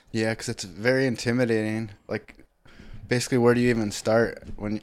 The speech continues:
when you're looking at that? It's just, there's all these different lines and teams and players and odds, and there's so much to look at. And, um, we're trying to give our clients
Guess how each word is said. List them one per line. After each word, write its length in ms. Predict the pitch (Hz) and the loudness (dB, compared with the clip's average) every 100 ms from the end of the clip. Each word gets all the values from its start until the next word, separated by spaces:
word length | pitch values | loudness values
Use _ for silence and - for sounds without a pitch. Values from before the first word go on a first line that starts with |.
| - | -6
when 140 | 104 | -4
you're 120 | 107 101 | -2 -2
looking 280 | 110 117 | -2 -2
at 160 | 104 95 | -4 -2
that? 240 | 98 98 85 | -2 -2 -4
It's 160 | 101 | -8
just, 320 | 107 - - - _ - | -8 -8 -12 -16 _ -6
there's 200 | 110 - - | -6 -4 4
all 100 | 107 | 6
these 160 | 110 | 6
different 280 | 104 110 98 | 2 -2 0
lines 400 | 107 120 117 107 | 4 4 4 2
and 120 | 95 90 | -2 -4
teams 400 | 123 117 110 92 | 2 4 4 0
and 140 | 87 | -4
players 520 | - 117 117 113 107 | 2 6 6 4 0
and 80 | 73 | -4
odds, 540 | 76 110 117 113 104 90 | 0 4 6 6 2 -4
and 240 | 78 82 - - - - | -8 -8 -12 -20 -20 -8
there's 160 | 101 98 | -4 -2
so 240 | - 107 | 0 0
much 420 | 104 101 - - - _ _ _ _ - | 2 -2 -4 -14 -18 _ _ _ _ -4
to 100 | 104 | 0
look 240 | 101 98 | 0 2
at. 260 | 98 95 87 | 4 4 2
And, 180 | 92 | -4
um, 420 | 92 90 85 92 98 _ _ _ _ _ _ _ | -4 -2 -4 -8 -14 _ _ _ _ _ _ _
we're 80 | 120 | 0
trying 280 | - 127 117 | 6 6 6
to 60 | |
give 600 | 98 92 110 107 - - - | 0 2 2 2 -6 -16 -6
our 100 | 107 | -2
clients 600 | 110 - 110 107 - - | -2 0 2 0 -4 -10